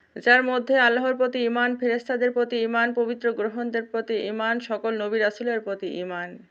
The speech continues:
আখিরাতের উপর ঈমান এবং ভালো মন্দ, ভাগ্যের বিশ্বাস, এই সকল প্রশ্ন থাকবে। যখন কেউ এই সমস্ত প্রশ্নের উত্তর দিতে সফল হবে, তখন তাকে পরবর্তী ধাপে পাঠানো হবে, যেখানে তাকে নামাজ সম্পর্কে জিজ্ঞেস করা হবে, সে পূর্ণ নামাজ আদায়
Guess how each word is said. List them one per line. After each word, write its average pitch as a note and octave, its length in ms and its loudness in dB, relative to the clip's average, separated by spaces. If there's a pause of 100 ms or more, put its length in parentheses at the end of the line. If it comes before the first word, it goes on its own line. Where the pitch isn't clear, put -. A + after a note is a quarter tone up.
(360)
আখিরাতের C4+ 500 4
উপর D4 240 4
ঈমান C#4 380 2
এবং C#4 260 4
ভালো A#3+ 300 2
মন্দ, B3+ 280 -2 (300)
ভাগ্যের A3 420 0
বিশ্বাস, A3+ 500 -2 (180)
এই G#3 160 -2
সকল G#3+ 260 -2 (120)
প্রশ্ন F#3+ 300 -10
থাকবে। E3+ 380 -14 (240)
যখন B3 320 2
কেউ C#4 180 6
এই C4+ 200 8
সমস্ত B3+ 300 -4
প্রশ্নের C4 460 -2
উত্তর B3 260 -2
দিতে A#3+ 240 -6 (100)
সফল A#3 280 -6
হবে, A#3 300 0 (440)
তখন A#3 340 2
তাকে C4 220 2
পরবর্তী B3+ 500 2
ধাপে A3+ 360 2 (180)
পাঠানো G3+ 380 -2
হবে, F3 320 -10 (460)
যেখানে B3+ 440 2
তাকে C#4 260 4
নামাজ B3 420 4
সম্পর্কে C4 400 2 (120)
জিজ্ঞেস A3 360 -2
করা G3+ 240 0
হবে, G3+ 280 0 (100)
সে A3+ 200 -2
পূর্ণ A3 300 -2 (280)
নামাজ G#3+ 300 0
আদায় G#3 240 -2